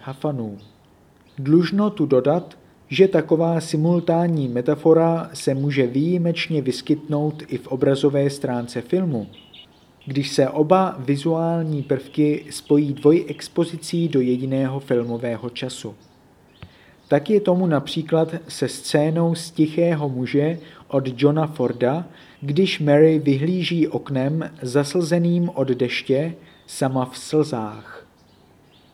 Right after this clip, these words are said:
Metafora, stejně jako symbol, o čemž promluvíme dál,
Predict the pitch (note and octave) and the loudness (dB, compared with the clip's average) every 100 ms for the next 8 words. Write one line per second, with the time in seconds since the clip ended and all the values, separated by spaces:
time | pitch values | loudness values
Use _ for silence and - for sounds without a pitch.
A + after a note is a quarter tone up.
0 | _ _ _ _ _ _ B2+ C3 B2+ A#2+ | _ _ _ _ _ _ -4 -2 -2 -2
1 | - A#2+ B2+ E3+ F3 - - - D3 C#3+ | 0 0 0 -4 -8 -18 -20 -2 0 2
2 | C3+ B2+ B2 A#2+ - B2+ A#2+ A#2+ C3+ F3+ | 0 -2 -4 -10 -8 -6 -2 0 2 0
3 | - - A#2+ B2+ A#2+ - - B2+ C3 A#2+ | -2 -6 -4 -6 -6 -10 -2 0 0 -4
4 | A#2+ A2+ A2 A2 G#2+ C3+ E3 | -4 -4 -4 -6 -6 -4 -6